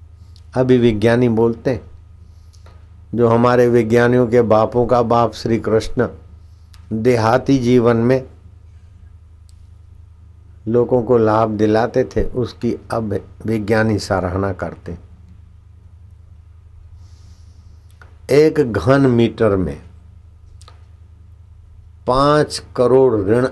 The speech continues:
आयन ऊर्जा होती। जहाँ नदियाँ हैं,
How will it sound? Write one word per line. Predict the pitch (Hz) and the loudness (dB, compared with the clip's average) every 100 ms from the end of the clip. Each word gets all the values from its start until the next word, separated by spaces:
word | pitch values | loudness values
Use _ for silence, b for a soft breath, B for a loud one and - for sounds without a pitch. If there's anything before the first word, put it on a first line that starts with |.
| - | -2
आयन | 113 107 107 107 95 - - - - - - - | -2 0 0 -4 -6 -16 -20 -20 -20 -20 -20 -6
ऊर्जा | 110 98 92 104 | -4 -2 0 -2
होती। | 101 90 87 101 92 - - - - - - - - - - - - - - - - | -2 -8 -10 -12 -12 -14 -20 -20 -20 -20 -20 -20 -20 -20 -20 -20 -20 -20 -20 -20 -14
जहाँ | 104 110 107 104 | -4 0 2 0
नदियाँ | 101 95 113 110 107 | -2 -2 -2 0 -2
हैं, | 107 120 | -4 -8